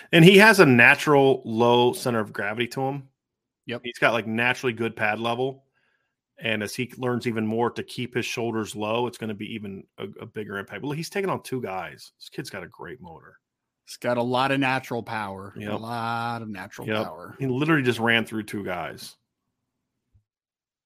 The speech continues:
Speaker 1: Ooh. That's the, you can see the little bit of that swagger, that edge I was talking about. He just kinda stands over this guy like, "I just destroyed you."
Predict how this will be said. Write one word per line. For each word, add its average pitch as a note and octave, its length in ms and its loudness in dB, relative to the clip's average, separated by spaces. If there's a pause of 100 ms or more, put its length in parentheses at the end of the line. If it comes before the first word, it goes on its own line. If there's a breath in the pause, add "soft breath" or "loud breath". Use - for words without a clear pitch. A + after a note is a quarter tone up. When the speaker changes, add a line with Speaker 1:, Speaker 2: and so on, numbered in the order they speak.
(280)
Speaker 1:
Ooh. A2+ 220 -4 (880 loud breath)
That's C#3+ 220 6
the, D3+ 200 2
you D3+ 140 0
can D3 80 2
see D3+ 160 2
the B2+ 80 4
little B2+ 160 6
bit B2 120 4
of - 60 2
that G#2 100 -4
swagger, A2+ 420 0
that G2+ 180 -6
edge G#2 200 -6
I G2 40 -8
was F2+ 100 -12
talking F#2+ 240 -8
about. F2 280 -10
He G2+ 60 -10
just F#2 180 -14
kinda F#2+ 200 -10
stands F2+ 320 -10
over D2 120 -12
this C#2+ 140 -14
guy C2 140 -10
like, - 260 -10
"I - 40 -8
just - 240 -14
destroyed - 460 -12
you." - 200 -16